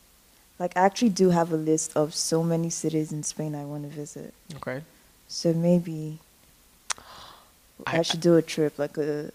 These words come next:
Speaker 1: my next Euro trip should be
Speaker 2: That's
Speaker 1: just
Speaker 2: true.
Speaker 1: visiting about maybe five to seven.
Speaker 2: Okay. Five to
Speaker 1: Yeah.
Speaker 2: seven countries?
Speaker 1: Five to seven cities
Speaker 2: Oh, five
Speaker 1: in
Speaker 2: to seven
Speaker 1: Spain.
Speaker 2: cities. Oh, sheesh.
Speaker 1: Yeah.
Speaker 2: Somebody is really tired of sitting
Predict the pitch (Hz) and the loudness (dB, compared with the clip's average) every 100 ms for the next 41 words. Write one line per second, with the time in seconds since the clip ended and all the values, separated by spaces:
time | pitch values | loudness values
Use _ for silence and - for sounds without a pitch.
0 | - 165 165 175 - 165 156 156 156 - | -4 0 4 4 2 4 6 6 4 0
1 | 147 - - 147 - 147 147 156 - _ | 0 0 -8 -8 -8 -10 -10 -14 -18 _
2 | _ _ - 139 160 156 - 156 160 156 | _ _ -18 -8 -8 -8 -4 -2 0 0
3 | 156 147 147 143 151 147 143 - 147 147 | 0 -2 0 0 -2 -8 -10 -12 -10 -10
4 | - 143 - 139 143 151 170 - _ _ | -10 -14 -10 -10 -10 -12 -12 -16 _ _
5 | 160 160 151 - _ _ _ 135 151 151 | -10 -4 -6 -6 _ _ _ -2 0 -2
6 | 156 151 135 160 - 233 214 - _ - | -2 -2 -2 -2 -2 -8 -10 -16 _ -8
7 | 170 - - 156 156 - 156 147 147 135 | -6 -6 -6 -4 -4 -2 -2 -2 -6 -4
8 | 120 - 131 131 123 120 120 139 127 - | -2 0 -2 -2 -6 -6 -6 -10 -12 -14
9 | 185 214 143 - 175 - - - - - | -14 -12 -10 -8 -6 -4 -6 -8 -20 -12
10 | 170 156 151 - - - 143 156 139 123 | -8 -8 -10 -16 -20 -4 -2 2 2 2
11 | 120 120 120 131 131 123 123 - 120 120 | 0 -4 -2 0 2 0 -2 -2 4 6
12 | 120 117 117 - 123 | 6 2 -2 -2 -2